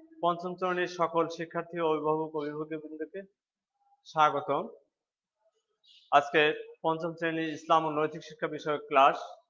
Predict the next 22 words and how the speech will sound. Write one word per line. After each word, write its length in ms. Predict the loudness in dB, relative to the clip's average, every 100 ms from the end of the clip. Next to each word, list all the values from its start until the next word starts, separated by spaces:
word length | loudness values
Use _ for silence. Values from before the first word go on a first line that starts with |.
| _ _ _ _ _ _ _ _ _ _ -6
এটি 180 | -4 -2
পঞ্চম 340 | 0 -2 0 0
অধ্যায়। 360 | 0 2 0 -2
তোমরা 360 | -2 2 4 2
বোর্ডে 300 | 0 -2 0
দেখতে 280 | -2 -4 -2
পাচ্ছ 300 | -2 -2 -6 0
যে 100 | 2
একশো 320 | 2 0 -6
দশ 420 | 2 4 4 2
ও 60 | 0
এগা-, 260 | 0 0
একশো 300 | -2 -4 -2
এগারো 440 | 0 2 2 2 -2
পৃষ্ঠায়। 480 | -6 -8 -2 -2 -2 _ _ _ _ -20 -20 _ _ _ _ _
এখানে, 460 | -2 0 4 6 6
আহ, 600 | 4 0 2 6 6 2
শিরোনাম 640 | -4 -2 2 4 4 2
হচ্ছে 520 | 0 -6 -2 0 0
ইসলাম 340 | -4 0 2 2
প্রচারে 340 | 0 0 2 2
তায়েব 400 | 6 10 10